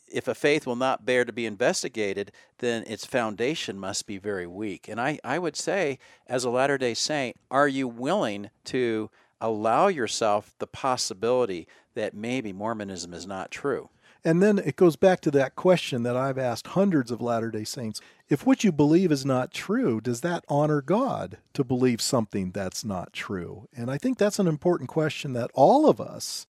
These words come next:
Speaker 2: need to ask ourselves when it comes to anything that we might believe.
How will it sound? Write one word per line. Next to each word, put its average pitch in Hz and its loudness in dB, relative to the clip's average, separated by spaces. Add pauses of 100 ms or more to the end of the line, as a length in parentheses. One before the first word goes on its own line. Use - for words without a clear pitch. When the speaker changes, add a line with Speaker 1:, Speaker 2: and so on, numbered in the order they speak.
(140)
Speaker 2:
need 147 4
to 135 -2
ask 117 0
ourselves 101 -6
when 120 -4
it - -10
comes 151 0
to - -6
anything 165 2
that 110 -2
we 120 0
might 113 -4
believe. 113 0